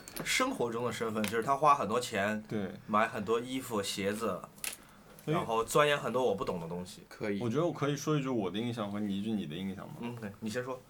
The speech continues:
Speaker 2: 就 Apple 应该是我朋友圈里面在游戏上面花钱花的最多的人。
Speaker 1: 手机游戏。
Speaker 2: 手机游戏。
Speaker 1: 透露个数字。
Speaker 2: 就据我所知，他说过一年八万。
Speaker 3: 其实是一，超过一年八万。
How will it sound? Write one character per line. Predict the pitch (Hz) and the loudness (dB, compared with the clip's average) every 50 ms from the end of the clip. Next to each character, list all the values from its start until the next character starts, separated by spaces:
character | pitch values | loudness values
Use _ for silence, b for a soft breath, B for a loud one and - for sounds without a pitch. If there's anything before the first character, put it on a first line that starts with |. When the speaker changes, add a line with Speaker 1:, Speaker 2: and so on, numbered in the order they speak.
| - - - | -20 -12 -6
Speaker 2:
就 | 120 117 | -4 -2
Apple | - - 165 175 175 170 165 | 0 0 0 0 0 0 0
应 | 160 156 | 0 2
该 | 151 147 147 | 2 0 0
是 | 147 - 143 | -2 -4 -4
我 | 117 104 95 | -2 -2 -4
朋 | - - - 107 117 | -4 -4 -4 -2 -2
友 | 117 | -2
圈 | 110 113 - 120 120 | -4 -4 -4 -4 -2
里 | 117 | 0
面 | 104 95 95 | 0 -2 0
在 | 98 104 104 | 0 -2 -2
游 | 101 98 92 90 101 | 0 -2 -2 -2 -4
戏 | 101 - - 143 123 | -4 -4 -4 -4 -4
上 | 117 110 101 | -4 -2 -2
面 | 98 95 | -4 -4
花 | - - 104 104 | -4 -2 -2 -2
钱 | 104 - 98 92 | -2 -4 -6 -8
花 | - 104 101 | -4 -4 -4
的 | 101 98 | -4 -4
最 | 98 123 117 | -6 -6 -6
多 | 98 - 82 80 | -6 -6 -6 -8
的 | 78 | -8
人。 | 76 76 - - - - - - - - - - | -10 -10 -14 -18 -20 -20 -20 -20 -20 -20 -20 -14
Speaker 1:
手 | - - 104 | -8 -6 -6
机 | 95 - 104 | -4 -4 -4
游 | 101 92 | -4 -4
戏。 | 90 - - 78 - - - - | -6 -8 -10 -12 -16 -20 -20 -18
Speaker 2:
手 | - - 101 | -12 -8 -8
机 | 95 - - 107 | -8 -6 -6 -8
游 | 90 85 | -8 -8
戏。 | 82 - - - - - - - - _ _ _ _ _ - _ _ - | -10 -14 -18 -18 -20 -20 -20 -20 -20 _ _ _ _ _ -20 _ _ -16
Speaker 1:
透 | - - 127 | -6 -4 0
露 | 107 104 | 0 2
个 | 104 104 | 0 0
数 | - - 107 | -2 -6 -8
字。 | - - 80 - - - - - - | -8 -8 -12 -14 -18 -20 -20 -10 -6
Speaker 2:
就 | 120 123 143 147 143 | -2 -2 0 -2 -2
据 | - - 214 214 | -2 0 2 4
我 | 170 113 117 151 | 4 6 6 4
所 | 151 151 113 98 | 4 2 0 0
知， | 98 110 | 0 -2
他 | 107 117 113 | -2 -2 -2
说 | 110 - 117 | -2 0 0
过 | 113 110 113 | 0 2 2
一 | 123 | 2
年 | 113 104 101 101 98 | 0 0 0 2 0
八 | 95 95 98 | 2 0 0
万。 | 101 98 95 - - - - - - - | 0 -2 -4 -6 -10 -20 -20 -20 -20 -10
Speaker 3:
其 | - - - 135 | -6 -2 -2 0
实 | 147 151 160 151 | 0 0 -2 -4
是 | 151 160 151 | -2 -2 -2
一， | 151 139 139 - - - | -2 -2 -6 -8 -10 -8
超 | - - - - 160 170 175 | -8 -6 0 2 4 4 4
过 | 170 170 180 131 104 95 | 4 2 0 0 0 -2
一 | - 101 | -2 -4
年 | 95 87 82 80 | -4 -4 -4 -2
八 | - - - | -2 -2 2
万。 | 156 151 156 - 220 - | 2 2 4 2 0 -2